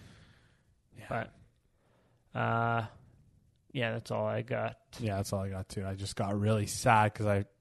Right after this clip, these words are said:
Speaker 1: kinda, like, forgot about the Leafs goaltending situation for a bit, and then I remember it again.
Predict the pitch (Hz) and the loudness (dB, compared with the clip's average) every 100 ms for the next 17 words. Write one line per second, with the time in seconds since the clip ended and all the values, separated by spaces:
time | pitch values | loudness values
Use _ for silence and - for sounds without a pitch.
0 | - - 107 101 107 - - 117 117 113 | -4 0 2 2 0 -2 -4 2 6 6
1 | 104 104 107 104 98 - - _ - 110 | 6 2 2 -2 -4 -6 -16 _ -2 0
2 | 101 104 98 98 98 - 92 - 92 - | 2 0 -4 -4 -6 -4 -6 -6 -10 -8
3 | 90 92 85 98 92 87 85 82 71 64 | -8 -8 -10 -12 -12 -12 -14 -14 -16 -18
4 | 62 53 - | -18 -20 -20